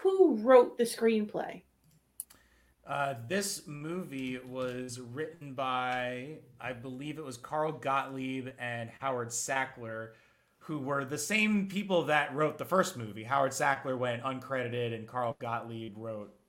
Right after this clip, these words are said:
Speaker 2: uh, Jaws. He wrote, he did the final, uh, general version.
Speaker 1: That is so hard to believe.
Speaker 2: Right?
Speaker 1: That is so, so hard to believe. Because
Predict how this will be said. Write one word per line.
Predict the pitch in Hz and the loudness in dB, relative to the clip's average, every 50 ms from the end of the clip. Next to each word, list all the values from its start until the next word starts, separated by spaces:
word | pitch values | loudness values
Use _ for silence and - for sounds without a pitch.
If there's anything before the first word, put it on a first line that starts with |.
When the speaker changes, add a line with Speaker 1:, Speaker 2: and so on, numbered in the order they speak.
| _ - _ _ _ _ _ _ _ - | _ -20 _ _ _ _ _ _ _ -12
Speaker 2:
uh, | 107 104 98 98 98 95 95 95 95 - _ _ _ _ _ _ _ _ _ _ _ _ - | -10 -10 -8 -8 -8 -10 -10 -12 -14 -18 _ _ _ _ _ _ _ _ _ _ _ _ -4
Jaws. | - 185 156 95 87 - - | -2 -2 -2 -2 -4 -10 -14
He | 117 | -12
wrote, | 113 110 117 117 98 | -10 -8 -8 -10 -10
he | 104 123 123 110 | -10 -10 -10 -10
did | 113 117 107 | -10 -12 -12
the | 110 | -12
final, | 107 - 139 135 131 117 110 107 98 - - _ _ _ _ _ _ _ | -8 -4 -2 -2 -2 -2 -4 -6 -8 -12 -16 _ _ _ _ _ _ _
uh, | 117 107 107 107 107 117 | -8 -8 -6 -8 -8 -2
general | - - 139 151 139 127 123 | 4 4 4 4 4 0 -4
version. | 107 107 104 98 95 98 95 95 92 92 - - - - - - - - - - - - - - - | -4 -6 -8 -10 -12 -14 -18 -20 -20 -20 -20 -20 -20 -20 -18 -16 -14 -12 -12 -12 -14 -14 -6 2 6
Speaker 1:
That | 285 311 - - | 8 8 8 8
is | 262 247 - | 6 2 0
so | - - - - - 277 262 247 240 | -4 -6 -4 2 6 8 8 8 8
hard | 226 226 220 208 208 202 196 | 6 4 2 2 2 0 -2
to | - | -2
believe. | 185 175 165 143 147 - - - _ _ _ _ _ _ _ _ _ _ _ _ _ _ _ _ _ _ | 0 0 0 0 -2 -4 -10 -14 _ _ _ _ _ _ _ _ _ _ _ _ _ _ _ _ _ _
Speaker 2:
Right? | - 131 117 117 143 156 185 247 311 320 294 - - - _ _ _ _ _ _ _ _ _ _ _ _ _ _ _ _ _ _ _ _ - | -12 -8 -2 2 6 8 10 10 8 6 2 -4 -10 -18 _ _ _ _ _ _ _ _ _ _ _ _ _ _ _ _ _ _ _ _ 2
Speaker 1:
That | 233 220 | 6 6
is | 220 214 - - | 6 6 4 0
so, | - - 269 262 254 262 254 | 4 8 12 12 12 12 10
so | - - - 247 233 226 226 | 8 6 8 10 10 10 10
hard | 220 220 208 208 202 | 10 8 8 8 8
to | 196 190 | 4 2
believe. | 196 185 180 165 147 139 143 156 - - _ _ _ _ _ _ _ _ _ _ _ _ _ _ _ _ _ _ _ - | 4 4 6 6 4 4 2 -2 -6 -12 _ _ _ _ _ _ _ _ _ _ _ _ _ _ _ _ _ _ _ 0
Because | 240 233 226 233 247 226 226 220 - - | 2 2 6 10 12 12 12 10 8 2